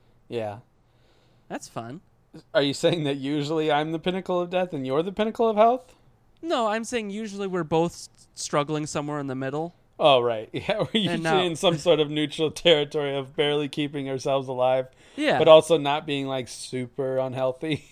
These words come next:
Speaker 1: <laughs> We're a good medium. We're, we're good right in the middle.
Speaker 2: Right. A good hot pink center.
Speaker 1: Yeah. We're the, we're the, <laughs> we're that little extra.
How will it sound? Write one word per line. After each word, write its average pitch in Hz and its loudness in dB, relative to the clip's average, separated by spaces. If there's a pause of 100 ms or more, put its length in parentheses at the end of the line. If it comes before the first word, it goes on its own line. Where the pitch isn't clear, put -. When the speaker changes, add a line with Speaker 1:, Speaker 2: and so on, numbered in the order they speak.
Speaker 1:
<laughs> - -6
We're 180 2
a 165 2
good 190 2
medium. 131 -2 (420)
We're, 170 -4 (240)
we're 165 -2
good 190 0
right 175 4
in 160 -10
the 147 -4
middle. 135 0 (580)
Speaker 2:
Right. 165 -4 (380)
A 151 -12
good 175 -8
hot 170 -4
pink 185 -4
center. 123 -6 (320)
Speaker 1:
Yeah. 127 2 (120)
We're 170 0
the, 151 2 (180)
we're 175 -2
the, 180 -6 (640)
<laughs> - -20
we're 165 2
that 151 6
little 185 4
extra. 156 4